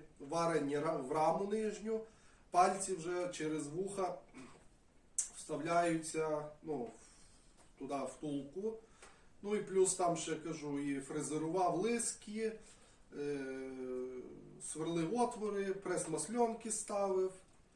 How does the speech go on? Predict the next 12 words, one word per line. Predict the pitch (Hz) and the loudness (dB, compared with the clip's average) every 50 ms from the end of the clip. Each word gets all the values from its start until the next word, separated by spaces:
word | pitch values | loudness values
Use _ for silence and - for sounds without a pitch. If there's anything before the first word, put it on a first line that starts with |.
| - - - - - - - - - - - - | -20 -20 -20 -20 -20 -20 -20 -20 -20 -14 -6 -2
От, | 175 185 180 175 - | -2 -2 -2 -2 -4
то | 165 | -6
по | 160 165 165 160 | -6 -4 -4 -6
токарних | 160 165 - - 185 180 180 175 175 165 165 - | -6 -6 -2 2 4 4 4 4 2 -4 -6 -6
роботах. | 175 175 160 143 131 120 - 123 120 | -6 -6 -4 -4 -4 -4 -4 -6 -8
Трошки, | - - 170 175 170 - - 180 170 | -8 -6 -6 -6 -6 -6 -8 -10 -8
кажу, | - 170 160 160 170 160 156 151 139 131 131 - - - - - - - - - | -8 -6 -6 -4 -4 -4 -4 -4 -6 -8 -10 -14 -16 -18 -18 -18 -20 -20 -20 -12
було, | 151 160 202 208 202 190 - - - - | -6 -2 -2 2 2 2 2 2 0 0
чесно, | 170 170 170 170 170 165 156 151 | 0 0 0 0 -2 -4 -6 -4
було, | 147 170 180 180 175 | -2 -2 -2 -2 -2
що | 170 156 | -4 -6
поточити. | 151 - 156 147 160 156 - - 139 117 107 - - | -8 -8 -10 -12 -12 -10 -8 -6 -6 -6 -6 -8 -10